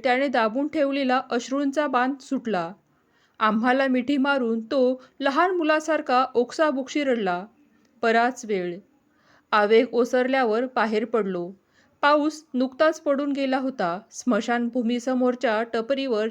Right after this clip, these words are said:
चहा घ्यायला आम्ही सगळे थांबलो. फुक्यांनी बिड्या पेटवल्या. याने देखील दोन दम मारले. चहाचे दोन घोट घशाखाली गेल्यावर एक मोठा दम मारून तो बोलू लागला.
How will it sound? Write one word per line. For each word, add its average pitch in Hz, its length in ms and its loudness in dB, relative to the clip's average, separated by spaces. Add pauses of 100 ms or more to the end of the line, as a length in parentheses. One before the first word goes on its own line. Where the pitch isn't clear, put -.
(120)
चहा 254 240 0
घ्यायला 262 460 -2 (360)
आम्ही 285 280 2
सगळे 254 380 0
थांबलो. 196 420 -4 (580)
फुक्यांनी 311 600 2
बिड्या 233 440 0
पेटवल्या. 220 600 0 (540)
याने 214 400 2
देखील 247 440 -2 (100)
दोन 247 340 2
दम 269 260 0
मारले. 202 440 -2 (480)
चहाचे 330 440 2
दोन 302 300 0
घोट 254 440 2
घशाखाली 269 640 -2
गेल्यावर 233 580 -2 (160)
एक 269 340 0
मोठा 262 480 0
दम 277 260 0
मारून 226 420 -2
तो 269 220 -2
बोलू 226 300 0
लागला. 208 460 -2